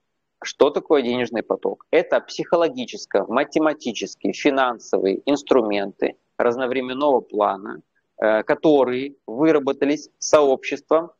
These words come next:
в ходе своей эволюции. Это не просто какие-то алгоритмы, которые придумал пьяный пригра-, программист, чтобы срубить бабло. Это финансовые инструменты, которые созданы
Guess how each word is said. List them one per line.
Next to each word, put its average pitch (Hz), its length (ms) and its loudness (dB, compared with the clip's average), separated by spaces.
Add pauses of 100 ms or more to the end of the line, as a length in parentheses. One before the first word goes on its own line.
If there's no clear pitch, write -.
(140)
в - 80 -12
ходе 147 540 0
своей 117 580 0
эволюции. 110 760 0
Это 123 180 0
не 143 140 0
просто 147 380 2
какие-то 139 420 0
алгоритмы, 117 560 -2
которые 110 580 0
придумал 110 400 -2
пьяный 113 400 0
пригра-, 110 360 0
программист, 113 600 -2
чтобы 104 300 -2
срубить 101 360 0
бабло. 101 440 2 (420)
Это 143 460 2 (540)
финансовые 139 640 0
инструменты, 127 720 0
которые 120 800 0
созданы 139 760 0